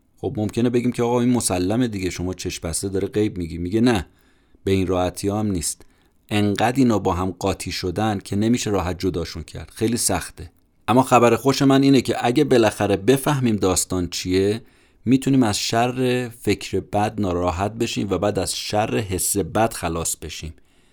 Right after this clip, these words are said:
کتاب این نکته رو هم تذکر می‌ده به ما که ما اگر حواسمون نباشه به مدیریت فکر، این استرس یعنی فشار روانی اجتماعی ما رو از پا در میاره، مریضمون می‌کنه.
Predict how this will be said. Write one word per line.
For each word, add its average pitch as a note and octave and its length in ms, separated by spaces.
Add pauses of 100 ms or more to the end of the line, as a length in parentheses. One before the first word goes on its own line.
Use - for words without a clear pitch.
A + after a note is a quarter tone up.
(400)
کتاب C3 480 (100)
این C#3 200
نکته B2 260
رو A#2+ 80
هم C3 160
تذکر G#2+ 560
می‌ده A2 200
به F2+ 120
ما F2 240
که - 140
ما G#2+ 180
اگر C3 200
حواسمون A2+ 840
نباشه F2+ 360
به F2+ 120
مدیریت E2+ 760
فکر، G#2 640 (640)
این C3+ 320
استرس G#2 800
یعنی G2 160
فشار G#2 600
روانی F#2+ 460
اجتماعی F2+ 440
ما G#2 120
رو A2+ 80
از G2 220
پا G2+ 100
در G2+ 300
میاره، G#2 440
مریضمون G2 760
می‌کنه. E2 500